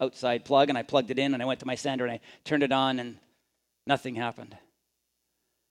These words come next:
I said, "Well, I'm gonna plug on, uh, the, the extension cord into an, an, uh, an outlet on the inside of the home, which I know works."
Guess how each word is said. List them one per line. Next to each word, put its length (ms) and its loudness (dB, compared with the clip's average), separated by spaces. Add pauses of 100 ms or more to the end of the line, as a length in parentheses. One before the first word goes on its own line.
I 60 -6
said, 120 4
"Well, 100 10
I'm 120 10
gonna 160 6
plug 320 8
on, 280 4
uh, 340 2
the, 240 2
the 100 4
extension 480 2
cord 240 6
into 280 0
an, 120 2
an, 280 -2
uh, 380 -2
an 140 2
outlet 400 6
on 140 -2
the 80 0
inside 460 6
of 60 0
the 100 0
home, 220 4
which 180 -2
I 100 4
know 300 8
works." 600 6